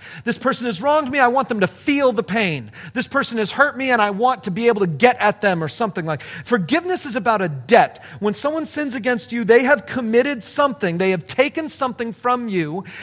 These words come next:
that can't ever be given back. They owe something to you. It's a debt. And Jesus knows it's like a debt more than anything else because he tells us a money story next.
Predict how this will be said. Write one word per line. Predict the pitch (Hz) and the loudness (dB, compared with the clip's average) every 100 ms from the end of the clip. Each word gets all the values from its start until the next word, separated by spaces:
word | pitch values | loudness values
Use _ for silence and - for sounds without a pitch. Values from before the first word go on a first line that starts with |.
| 170 | -2
that | 175 233 - | 2 2 2
can't | - 285 311 - | 2 4 2 2
ever | 277 254 294 | 0 0 -2
be | 208 254 | -4 -4
given | 185 254 247 233 | -4 -4 -4 -2
back. | 196 240 185 156 - 175 | 2 4 4 0 -8 0
They | 170 233 240 - | 4 4 4 6
owe | 277 349 349 | 8 8 6
something | - - - 302 262 277 240 | 2 -2 0 0 0 -6 -8
to | 190 208 | -8 -4
you. | 220 190 | -4 0
It's | 214 - | 0 0
a | 202 | -2
debt. | 151 214 170 - - 165 | 2 4 4 0 -12 -4
And | 190 185 | 0 0
Jesus | 139 214 165 175 - | 0 -2 0 -2 -2
knows | 151 160 285 330 294 | -4 2 4 4 0
it's | 208 - 190 | -4 -4 -2
like | 170 | -2
a | 165 | -2
debt | 135 180 180 - | 0 4 4 2
more | 165 151 | -4 -4
than | 147 | -4
anything | 160 208 220 170 | -4 -4 -4 -4
else | 139 135 - - - - | -8 -10 -18 -20 -12 -6
because | 165 147 | -4 -4
he | 170 | -4
tells | - 277 220 | -2 0 0
us | 156 156 - - - - - | 0 -4 -8 -18 -20 -14 -2
a | 269 | 0
money | 254 233 180 | 2 2 0
story | 147 - 165 143 131 | -4 -8 -8 -8 -10
next. | 120 - - - - | -12 -16 -20 -20 -20